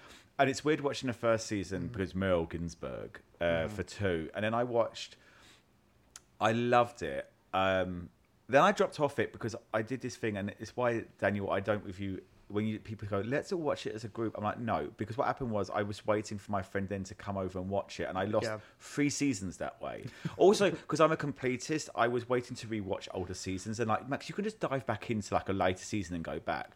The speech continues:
Speaker 2: Right.
Speaker 1: But I remember, and when I came out here, it was obviously culture, 'cause
Speaker 2: Mm-hmm.
Speaker 1: with, you know, you guys were doing it in bars. So
Speaker 2: Yeah.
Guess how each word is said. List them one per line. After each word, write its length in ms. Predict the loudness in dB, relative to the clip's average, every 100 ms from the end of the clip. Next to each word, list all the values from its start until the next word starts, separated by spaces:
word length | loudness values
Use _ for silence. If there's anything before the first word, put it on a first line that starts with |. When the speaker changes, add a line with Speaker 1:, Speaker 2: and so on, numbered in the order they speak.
| -18 -4
Speaker 2:
Right. 260 | -2 0 6
Speaker 1:
But 320 | 6 6 -4 -20 -12 2
I 80 | 4
remember, 420 | 4 0 -2 0
and 100 | 0
when 80 | 2
I 60 | 2
came 220 | 2 2
out 140 | 2
here, 340 | 2 4 4 4
it 120 | -2
was 140 | -2 0
obviously 320 | -2 -2 -8
culture, 540 | -4 -4 -4 -6 -6 -6
'cause 140 | -6 -6
Speaker 2:
Mm-hmm. 100 | -4
Speaker 1:
with, 520 | -4 -6 -12 -12 -14 -14 0
you 100 | 2
know, 60 |
you 260 | 2 0 0
guys 280 | 2 2 0
were 80 | -4
doing 300 | -2 -2 -4
it 80 |
in 120 | -8 -4
bars. 480 | -2 -2 -6 -10 -10
So 240 | 2 4
Speaker 2:
Yeah. 180 | 4